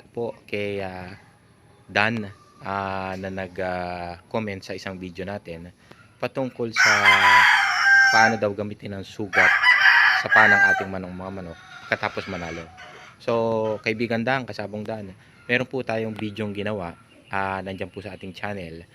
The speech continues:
Ah, pakihanap na lang po yung, ah, paano gamutin ang sugat sa paa. Sana po yan ay makatulong sa iyo, ah, sa pagpapagaling ng, ah, sugat sa iyong, ah,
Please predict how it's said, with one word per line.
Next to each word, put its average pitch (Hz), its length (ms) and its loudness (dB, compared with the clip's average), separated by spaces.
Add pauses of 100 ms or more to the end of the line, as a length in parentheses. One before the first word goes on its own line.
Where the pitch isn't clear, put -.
(300)
Ah, 98 560 -2
pakihanap 107 560 -4
na 101 80 -8
lang 90 240 -10
po 92 240 -8
yung, 92 320 -10
ah, 90 80 -8 (480)
paano 988 240 8
gamutin 117 400 6
ang - 220 6 (100)
sugat 855 320 4
sa - 80 -18
paa. 80 240 -12 (320)
Sana 110 240 0
po 131 160 0
yan 110 160 0
ay 101 80 -4
makatulong 104 480 -4
sa - 80 -10
iyo, 107 240 -6 (480)
ah, 107 240 2
sa - 160 -8
pagpapagaling 101 560 -8
ng, 95 240 -8
ah, 87 160 -10
sugat 92 400 -8
sa - 80 -10
iyong, 87 240 -10
ah, 82 240 -14